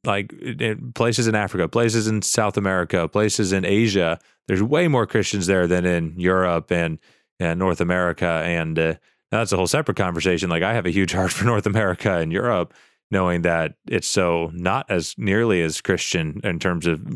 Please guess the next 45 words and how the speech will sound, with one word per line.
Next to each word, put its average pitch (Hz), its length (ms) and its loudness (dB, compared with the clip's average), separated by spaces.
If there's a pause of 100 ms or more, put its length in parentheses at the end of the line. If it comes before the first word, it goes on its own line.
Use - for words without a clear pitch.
followers 92 460 0
of 76 160 -4
Jesus 92 480 0
as 85 100 -2
there 85 120 2
were 82 140 2
back 80 220 -2
in 85 120 -2
the 78 80 -2
day. 85 360 0
But, 85 300 -2 (600)
uh, 82 340 -2 (160)
the, 85 280 0
the 87 100 0
reality 98 540 2
is, 98 200 2
is 80 140 -4
that 82 300 -2 (420)
believers 92 480 2
from 87 180 0
all 92 160 2
continents, 92 540 -4
they're, - 180 -2
like, 92 220 -2
this 107 180 0
is 101 140 -2
the 101 200 0
only 117 520 2
religion, 98 800 2
and 90 280 -2
not 95 200 -2
that 92 120 0
it's 87 160 -2
a 95 40 2
religion, 90 440 2
it 82 40 0
really 82 340 2
is 80 120 -2
a 85 60 0
relationship 87 720 0
with 82 100 -2
Jesus 82 400 -2
we're 87 120 0
pursuing. 82 540 -2
But 80 220 -2